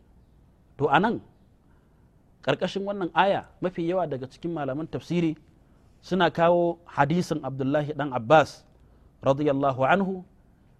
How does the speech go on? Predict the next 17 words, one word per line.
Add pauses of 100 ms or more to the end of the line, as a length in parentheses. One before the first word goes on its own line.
(200)
da
yake
magana (420)
akan
al'ainu. (1080)
Idan
aka
ce
al'ainu, (140)
shine
kambun
baka. (1800)
Manzo
Allah
sallam
ya
ce,